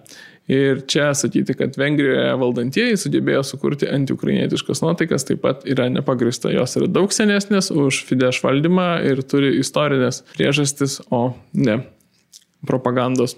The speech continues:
galią. Žiniasklaidos paraštėse liko faktas, kad kartu su Vengrijos parlamento rinkimais vyko ir patariamasis referendumas, kurio metu,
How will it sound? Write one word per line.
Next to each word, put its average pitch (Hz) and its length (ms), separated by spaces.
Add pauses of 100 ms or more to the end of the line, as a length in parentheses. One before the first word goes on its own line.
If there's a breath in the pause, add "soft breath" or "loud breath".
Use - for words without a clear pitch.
galią. 123 380 (220)
Žiniasklaidos 233 600
paraštėse 190 540
liko - 240
faktas, 160 380
kad 139 160
kartu 147 260
su - 140
Vengrijos 143 360
parlamento 143 520
rinkimais 143 500
vyko 147 240
ir 139 100
patariamasis 143 640
referendumas, 151 640
kurio 147 240
metu, 143 300